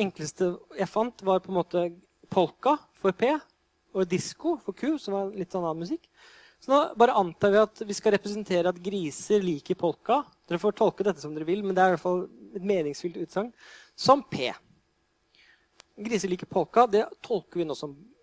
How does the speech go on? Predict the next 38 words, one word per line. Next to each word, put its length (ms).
P. 160
Altså 160
vi 80
bruker 320
symbolet 560
P 100
for 80
å 100
representere 600
et 100
utsagn 400
om 300
dyr 320
og 240
musikk. 380
Griser 240
liker 220
disko 340
som 240
Q. 220
Det 80
som 140
er 20
interessant 480
nå 80
er 160
at 80
hvis 80
jeg 80
kombinerer 560
disse 240
utsagnene 560
og 80
skriver 400
«griser 340
liker 240
ikke 220
disko», 320